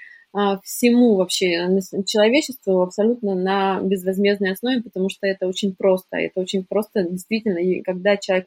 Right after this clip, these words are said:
понимает, как это работает, а, любой человек может вообще с этим справиться. И, а, мой путь в этом был, конечно же, через сначала групповые расстановки, когда у меня были большие проблемы, там у меня было много денег, но абсолютно не было отношений, не было здоровья.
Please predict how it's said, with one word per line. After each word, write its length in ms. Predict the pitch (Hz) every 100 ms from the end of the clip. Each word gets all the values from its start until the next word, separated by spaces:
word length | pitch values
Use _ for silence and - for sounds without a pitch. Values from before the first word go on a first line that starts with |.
| -
понимает, 380 | 190 196 190 185
как 80 | -
это 160 | 185 185
работает, 480 | 180 220 392 220 - - - - - -
а, 500 | 190 190 190 190 196
любой 280 | 190 196 220
человек 360 | 214 214 247
может 360 | 214 208 214 190
вообще 240 | 180 -
с 80 | 196
этим 180 | 196 202
справиться. 480 | - 196 165 - - _ _ _ 220 208
И, 220 | 226 220
а, 280 | 214 214 214
мой 240 | 214 269 381
путь 320 | 381 285 -
в 180 | 220 208
этом 400 | 254 247 190 185
был, 160 | 226 220
конечно 440 | 220 214 233 202
же, 120 | 185 185
через 360 | 220 202 180
сначала 360 | 180 185 185 175
групповые 480 | 185 190 190 240 359
расстановки, 580 | 330 - 277 254 - 190
когда 300 | 190 185 190
у 20 |
меня 160 | 190 185
были 200 | 185 170
большие 360 | 170 190 180
проблемы, 420 | 180 180 180 165 160
там 120 | 165
у 40 | 165
меня 100 | 170
было 140 | 170
много 260 | 175 180 190
денег, 300 | 247 311 233
но 60 | 185
абсолютно 320 | 190 196 196
не 140 | 175 180
было 180 | 170 165
отношений, 380 | 185 - 185
не 120 | 170 180
было 220 | 175 185
здоровья. 480 | 202 277 392 202